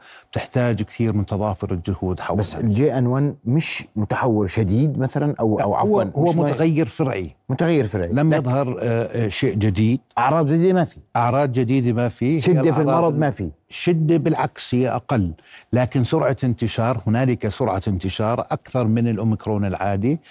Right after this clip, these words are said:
Speaker 1: ولكن الشدة أقل.
Speaker 2: مم.
Speaker 1: بمعنى نرى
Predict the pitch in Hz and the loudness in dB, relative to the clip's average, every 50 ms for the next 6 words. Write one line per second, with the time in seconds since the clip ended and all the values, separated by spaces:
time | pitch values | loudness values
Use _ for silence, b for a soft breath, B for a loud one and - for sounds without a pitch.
0 | B B B B 113 120 131 135 123 - 139 131 123 - - - 143 123 117 117 | B B B B -2 0 0 0 0 0 0 0 -2 -2 -2 -2 -2 -2 0 0
1 | 127 135 151 170 170 - - 110 - - - 110 85 78 - - _ _ _ _ | 0 0 0 -2 -4 -6 -8 -8 -6 -4 -2 -2 -2 -4 -6 -12 _ _ _ _
2 | - - 101 101 95 101 120 123 135 120 123 127 117 120 131 139 131 131 123 110 | -8 -4 -2 0 0 2 2 2 2 2 2 2 2 2 2 0 0 0 0 -2
3 | - | -4